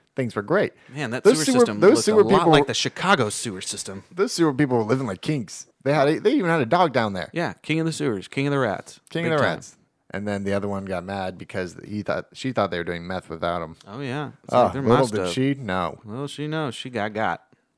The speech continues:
Speaker 1: Any other characters that come to mind?
Speaker 2: Mm, no, a lot of them were forgettable. There wasn't really, there wasn't really anybody to,
Speaker 1: Yeah,
Speaker 2: like,
Speaker 1: the last one that I had was, uh,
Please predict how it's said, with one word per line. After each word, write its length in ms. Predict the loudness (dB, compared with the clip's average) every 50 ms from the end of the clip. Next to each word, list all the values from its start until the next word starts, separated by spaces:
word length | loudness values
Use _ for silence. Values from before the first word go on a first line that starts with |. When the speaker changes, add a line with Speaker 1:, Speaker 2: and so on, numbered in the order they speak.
| _ -12
Speaker 1:
Any 140 | -10 -8 -6
other 120 | -6 -6
characters 360 | -6 -6 -6 -4 -4 -8 -6
that 160 | -6 -8 -8 -8
come 200 | -10 -12 -10 -10
to 60 | -10
mind? 420 | -8 -8 -6 -6 -8 -8 -10 -12 -18 _ _ -16 -14
Speaker 2:
Mm, 800 | -12 -10 -8 -8 -8 -8 -8 -8 -8 -8 -8 -10 -10 -10 -12 -14 _ _ _ -18
no, 200 | -14 -12 -10 -8
a 20 | -4
lot 140 | -4 -4 -2
of 60 | 0
them 120 | 0 2
were 120 | 2 2 0
forgettable. 600 | 0 -4 -4 0 0 0 0 0 -4 -6 -6 _ _ _ _
There 100 | -8 -6
wasn't 240 | -6 -4 -4 -4 -2
really, 420 | -2 0 0 0 0 -2 -2 -4 -6 -10 -16 _ _ -14
there 80 | -10 -8
wasn't 180 | -6 -6 -6
really 200 | -6 -4 -4 -4
anybody 320 | -4 -4 -4 -4 -4 -4 -2
to, 80 | 0
Speaker 1:
Yeah, 80 | 2 2
Speaker 2:
like, 80 | 2 2
Speaker 1:
the 80 | 2
last 240 | 2 2 2 2 0
one 140 | -2 -2 -2
that 120 | -2 -2 -2
I 100 | -2 -2
had 180 | -2 -2 -2
was, 200 | -4 -6 -6 -6
uh, 180 | -6 -6 -6